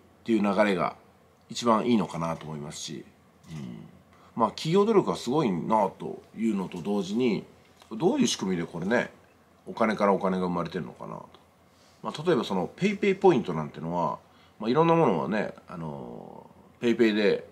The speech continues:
購入すると、PayPayバックっていうのがあるんですよね。で、バックされたものをPayPay運用っていうのを自動的にしてくれるんですけども、これによって利益生まれて、で、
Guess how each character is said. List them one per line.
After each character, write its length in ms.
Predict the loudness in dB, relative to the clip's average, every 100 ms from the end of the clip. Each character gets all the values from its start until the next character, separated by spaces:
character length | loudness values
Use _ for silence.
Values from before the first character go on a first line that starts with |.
| -20 -6
購 200 | -2 0
入 140 | 0
す 140 | -2
る 100 | -4
と、 360 | 2 2 2 -2 -10
PayPay 320 | 2 2 4 4
バ 120 | 2
ッ 20 |
ク 140 | -4
っ 20 | -6
て 80 |
い 40 | -4
う 20 |
の 60 | -4
が 60 |
あ 20 | -6
る 40 |
ん 20 |
で 60 | -8
す 20 |
よ 60 | -12
ね。 160 | -12 -14 _ _
で、 100 | -6
バ 160 | 0 0
ッ 0 |
ク 120 | 2
さ 100 | 0
れ 60 | 2
た 80 | 0
も 100 | 0
の 180 | 0
を 60 | 0
PayPay 380 | 0 0 2 4
運 120 | 4
用 120 | 2
っ 40 | 0
て 100 | -6
い 20 |
う 40 |
の 60 | -8
を 20 |
自 120 | -4
動 100 | -4
的 120 | -2 -4
に 80 |
し 60 | -4
て 80 | -2
く 20 |
れ 60 | -4
る 60 |
ん 20 |
で 60 | -4
す 40 |
け 60 | -10
ど 80 | -8
も、 240 | -8 -10 -14 -20 -20 -4
こ 140 | 2
れ 40 |
に 60 | 4
よ 60 | 4
っ 40 |
て 120 | 2
利 120 | 4
益 200 | 2 2
生 60 | -4
ま 120 | -4
れ 60 | -4
て、 340 | -4 -4 -6 -12 _ _ _ _ _ -20 -2
で、 280 | 0 0